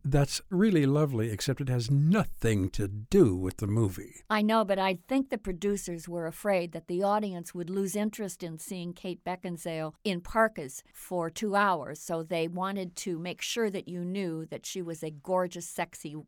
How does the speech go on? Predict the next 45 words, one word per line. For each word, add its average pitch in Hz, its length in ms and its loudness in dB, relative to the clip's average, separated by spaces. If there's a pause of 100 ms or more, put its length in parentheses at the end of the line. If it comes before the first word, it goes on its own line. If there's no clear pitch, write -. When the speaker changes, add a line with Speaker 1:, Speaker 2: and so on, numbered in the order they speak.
Speaker 2:
actress 233 680 -6
underneath 180 460 -4
all 165 180 0
those 160 240 -8
layers. 175 640 0
So - 160 -8
I 247 140 4
think 320 240 -8
that 220 160 -4
they 202 120 -2
did 233 260 -2
that 170 180 0
on 165 180 -2
purpose. 202 500 -6 (120)
Speaker 1:
Oh, 156 80 12
I 117 80 8
know 113 200 8
they 107 140 6
did 95 180 2
it 95 140 2
on 90 80 0
Speaker 2:
Of - 100 -4
Speaker 1:
purpose. 127 180 -2
Speaker 2:
course, 269 340 6
I'd 185 120 -10
have 175 160 -8
no 160 360 -4 (260)
point - 480 -6
whatsoever, 190 640 -4
but 170 180 -6
I 175 80 -2
think 185 260 -6
they 165 320 -6
thought - 220 0
public 208 340 -2
relations-wise 185 760 0
they 190 160 0
needed 185 320 -2
to 175 100 -4
show 160 300 -2
Kate - 280 -8
Beckinsale 165 640 -2 (260)
as - 280 -10
a - 40 -14
beautiful 151 500 -8